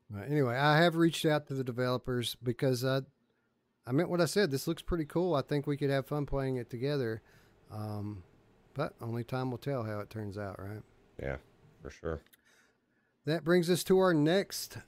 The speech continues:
Speaker 1: reminder. This week and every week, this is the part of the show where we ask all of you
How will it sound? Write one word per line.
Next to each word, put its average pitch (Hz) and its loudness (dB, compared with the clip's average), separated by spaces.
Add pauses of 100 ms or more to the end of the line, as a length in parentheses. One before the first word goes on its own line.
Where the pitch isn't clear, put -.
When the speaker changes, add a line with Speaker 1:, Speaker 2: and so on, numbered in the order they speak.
(100)
Speaker 1:
reminder. 165 2
This 160 -2
week 175 0
and 160 0
every 165 2
week, 151 0
this 156 0
is 175 -4
the 165 -2
part 147 0
of 135 -2
the 135 -2
show 127 -2
where 127 -2
we 131 0
ask 120 -4
all 131 0
of 123 -2
you 151 4